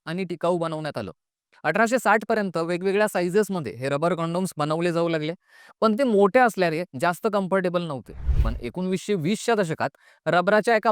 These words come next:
पातळ थरापासून लेटेक्स कंडोम बनवण्याची प्रोसेस सुरू झाली. लेटेक्स कंडोम पातळ, लवचिक आणि जास्त इफेक्टिव्ह ठरलं आणि त्यानंतर रबर कंडोम्सची त्याने जागा घेतली. भारतानेही वाढत्या लोकसंख्येचा विचार करता पहिल्यांदा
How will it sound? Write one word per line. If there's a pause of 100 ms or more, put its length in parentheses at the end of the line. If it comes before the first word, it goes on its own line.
पातळ
थरापासून
लेटेक्स
कंडोम
बनवण्याची
प्रोसेस
सुरू
झाली. (240)
लेटेक्स
कंडोम
पातळ,
लवचिक
आणि
जास्त
इफेक्टिव्ह
ठरलं (240)
आणि
त्यानंतर (120)
रबर
कंडोम्सची
त्याने
जागा
घेतली. (180)
भारतानेही
वाढत्या
लोकसंख्येचा
विचार
करता
पहिल्यांदा